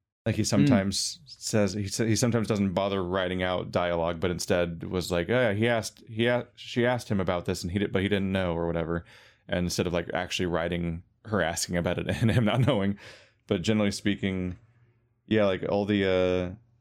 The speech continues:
Speaker 1: there's this big, like, there's, there's all these conversations about how the world works and what's going on and what the different c-, conflicting motivations are and what everyone thinks about stuff, and it's all completely in character all <laughs> the way through.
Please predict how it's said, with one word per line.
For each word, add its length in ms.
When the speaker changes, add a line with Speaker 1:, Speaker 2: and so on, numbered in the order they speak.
Speaker 1:
there's 160
this 100
big, 380
like, 200
there's, 220
there's 320
all 60
these 120
conversations 560
about 160
how 140
the 100
world 320
works 400
and 80
what's 160
going 300
on 240
and 100
what 140
the 80
different 320
c-, 60
conflicting 420
motivations 560
are 300
and 240
what 100
everyone 220
thinks 180
about 240
stuff, 280
and 100
it's 100
all 240
completely 560
in 140
character 640
all 220
<laughs> 0
the 140
way 240
through. 540